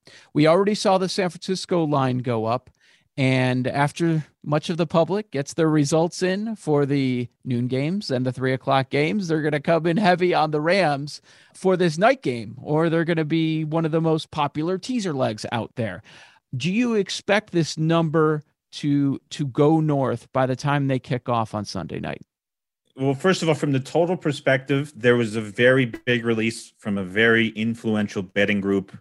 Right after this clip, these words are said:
Speaker 2: uh, early this week that was on the over.
Speaker 1: Mm-hmm.
Speaker 2: And knowing that, and we're seeing some places top out right now at forty-seven, um, knowing that, I, obviously when there's more points and there's a big favorite like this, you can sort of expect the,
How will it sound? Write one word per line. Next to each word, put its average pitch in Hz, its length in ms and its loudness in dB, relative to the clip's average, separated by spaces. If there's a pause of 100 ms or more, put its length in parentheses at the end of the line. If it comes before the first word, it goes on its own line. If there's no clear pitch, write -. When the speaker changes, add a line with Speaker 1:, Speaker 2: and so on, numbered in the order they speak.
(120)
Speaker 2:
uh, 87 300 -2
early 117 340 4
this 110 280 -2
week 104 320 -4 (100)
that 95 160 0
was 98 160 -4
on 92 180 -4
the 87 160 -8
over. 90 460 -6 (360)
Speaker 1:
Mm-hmm. 113 240 -10 (160)
Speaker 2:
And 101 560 2
knowing 120 480 2
that, 113 360 0 (140)
and 101 160 -6
we're 95 140 -4
seeing 110 360 -4
some 139 400 0
places 135 460 0
top 117 320 0
out 110 160 2
right 104 180 -4
now 98 180 -4
at - 100 -14
forty-seven, 90 800 -4 (420)
um, 90 440 0
knowing 113 440 2
that, 117 360 2 (140)
I, 95 200 -6 (180)
obviously 92 420 -4
when 98 160 -2
there's 95 180 -2
more 95 200 0
points 98 320 -4
and 92 100 -4
there's 90 140 -6
a 90 40 -10
big 92 200 -6
favorite 104 400 0
like 98 240 -2
this, 98 340 -2 (100)
you 92 120 -6
can 87 160 -8
sort 95 240 0
of 85 200 -8 (120)
expect 98 580 -2
the, 87 220 -4